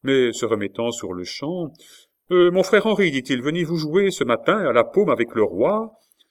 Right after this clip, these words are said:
Ah, le roi me fait-il cet honneur de m'avoir choisi ? » demanda Henri. « Ou n'est-ce qu'une attention de votre part, mon beau-frère ? » « Mais non, le roi n'a point parlé de cela, » dit le duc, un peu embarrassé. «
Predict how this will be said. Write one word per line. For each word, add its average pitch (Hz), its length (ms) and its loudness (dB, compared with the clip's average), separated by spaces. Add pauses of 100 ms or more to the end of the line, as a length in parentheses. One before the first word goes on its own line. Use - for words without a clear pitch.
(260)
Ah, 90 160 -4
le 92 140 -4
roi 107 320 2
me 110 80 -4
fait-il 104 380 -10
cet - 180 -8
honneur 117 320 4
de 101 80 -6
m'avoir 101 320 -2
choisi ? » 110 500 0
demanda 113 420 -2
Henri. « 156 340 -2
Ou 156 120 -6
n'est-ce 113 280 -4
qu'une 110 100 -6
attention 120 680 -4
de 117 100 -4
votre 98 240 -4
part, 170 320 -4
mon 120 100 -2
beau-frère ? » « 165 640 -4 (720)
Mais 214 160 4
non, 185 420 2
le 175 140 4
roi 143 380 6
n'a 143 120 2
point 143 280 -2
parlé 131 380 2
de 131 100 0
cela, » 117 600 0
dit 147 100 -10
le 131 140 -6
duc, 117 380 -14
un 110 120 -6
peu 113 180 -4
embarrassé. « 107 720 -2